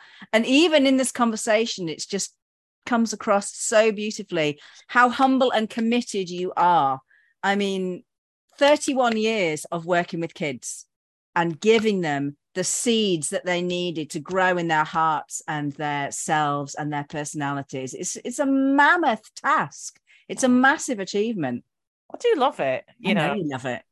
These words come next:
Speaker 2: I mean, I can't get up and down off the floor as much now.
Speaker 1: No, no. <laughs>
Speaker 2: I have to sort of
Speaker 1: I
Speaker 2: do this
Speaker 1: totally
Speaker 2: thing with
Speaker 1: relate.
Speaker 2: roll and, I sort of roll into the corner and then just kind of have a chair waiting for me.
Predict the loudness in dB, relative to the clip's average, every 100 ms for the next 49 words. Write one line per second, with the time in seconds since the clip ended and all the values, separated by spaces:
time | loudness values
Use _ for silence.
0 | -6 -2 2 2 4 2 0 -6 -6 -4
1 | -4 -4 -12 -6 -2 0 -2 -4 -8 -8
2 | -8 -8 -8 -10 -6 2 4 6 4 0
3 | 2 6 6 2 -8 -4 -6 -4 2 4
4 | 4 2 0 4 4 4 2 0 0 0
5 | 4 6 8 8 4 -2 -10 -4 0 2
6 | 4 8 8 8 4 0 -4 2 4 4
7 | 4 2 0 -2 -8 -4 0 0 -2 -6
8 | -6 0 2 4 2 -4 -4 -10 -8 -4
9 | -2 -4 -6